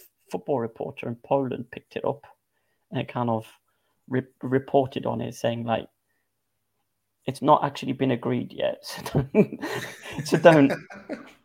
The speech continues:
Speaker 1: And then, and then it was like, uh, and I was looking through the conversation the reporter was having with people responding to him, clicking that translate button
Speaker 2: Yes.
Speaker 1: all the way through.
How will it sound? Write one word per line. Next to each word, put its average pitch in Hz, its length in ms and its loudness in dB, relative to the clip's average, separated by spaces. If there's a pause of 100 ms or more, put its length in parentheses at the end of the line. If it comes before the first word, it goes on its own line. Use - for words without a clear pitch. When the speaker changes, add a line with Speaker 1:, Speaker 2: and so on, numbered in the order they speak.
(120)
Speaker 1:
And 156 140 6
then, 156 140 10
and 151 200 2
then 165 120 4
it - 20 0
was 156 160 -2
like, 147 340 0
uh, 156 40 2
and 143 360 4
I 151 100 0
was 143 140 0
looking 151 220 -8
through 151 160 -8
the 139 100 -8
conversation 131 920 -8
the 120 100 -10
reporter 123 460 -10
was 117 160 -14
having 120 260 -10
with 117 140 -14
people - 320 -14
responding 120 500 -12
to - 140 -14
him, 117 140 -10 (340)
clicking 143 320 -2
that - 240 -2
translate 120 560 -4
button - 280 -8 (560)
Speaker 2:
Yes. 95 600 -6 (180)
Speaker 1:
all 123 220 4
the 117 80 2
way 117 140 0
through. 120 380 0